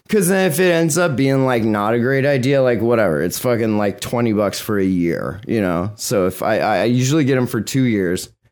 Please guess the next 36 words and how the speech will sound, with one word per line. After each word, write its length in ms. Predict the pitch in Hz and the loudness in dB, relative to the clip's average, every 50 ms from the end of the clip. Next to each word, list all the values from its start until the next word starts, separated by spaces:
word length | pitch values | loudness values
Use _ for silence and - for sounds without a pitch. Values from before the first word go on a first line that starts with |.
| _ _ _ - | _ _ _ -8
and 100 | - - | -4 -2
I 100 | 98 92 | -2 -2
say, 300 | 87 - - 107 101 101 | -2 -2 -2 0 0 0
"If 120 | 92 - - | -2 -2 -2
I 80 | 101 | -2
don't 240 | 104 107 117 113 110 | 0 0 0 0 0
do 220 | 92 117 127 139 143 | 0 0 0 2 2
anything 420 | 127 113 110 101 - 107 98 95 | 2 0 0 0 0 -2 -2 -2
with 180 | 95 90 82 - | -2 -2 -4 -4
this 280 | 87 85 85 85 - - | -4 -2 -2 -4 -6 -6
in 260 | - 87 98 98 95 | -6 -4 -2 -2 -2
two 260 | 95 - - 117 113 | -4 -4 -2 -2 0
years, 480 | 113 117 139 156 135 117 110 104 90 - | 0 0 0 0 0 0 0 -2 -4 -4
then 260 | 98 92 110 107 101 | -4 -2 0 0 0
I'll 120 | 104 101 95 | 0 0 0
let 160 | 98 101 95 | 0 0 0
it 160 | 95 90 - | -2 -2 -2
lapse 440 | - 110 104 95 92 92 - - - | -2 -2 -2 0 -2 -2 -4 -6 -4
and 280 | 98 90 87 85 90 90 | -4 -2 -2 -2 -2 -2
whatever. 340 | 95 85 80 69 62 57 57 | -2 -2 -2 -4 -4 -6 -6
It 220 | 71 76 53 55 - _ - | -6 -6 -6 -8 -12 _ -12
just 200 | - - - - | -10 -10 -8 -4
wasn't 280 | 101 98 92 80 76 85 | -4 -4 -4 -2 -2 -4
meant 180 | 90 65 78 | -4 -4 -6
to 60 | - - | -8 -8
be." 240 | 60 - - - - _ - | -10 -10 -12 -14 -16 _ -8
But 240 | 90 87 - - - _ _ _ _ _ _ _ _ _ _ | -6 -6 -6 -8 -14 _ _ _ _ _ _ _ _ _ _
if 160 | - 127 98 123 | -4 -4 -2 -4
it 60 | 117 | -2
comes 320 | - 135 127 127 123 107 | -2 0 0 0 0 0
back, 480 | 101 127 190 220 180 131 120 117 - - _ _ _ - | 0 0 0 0 0 0 -2 -4 -6 -12 _ _ _ -6
then 180 | - 107 104 101 | -2 -2 0 0
it 40 | 92 | 0
was 200 | 98 95 78 92 | 0 0 0 -2
mine 380 | 92 98 98 98 107 113 117 | -2 0 0 0 0 0 0
forever. 880 | 113 - 156 165 - - - 110 101 90 85 85 - 87 85 85 - - | -2 -2 -4 -4 -4 -4 -4 -2 -2 -2 -2 -4 -4 -4 -6 -6 -8 -10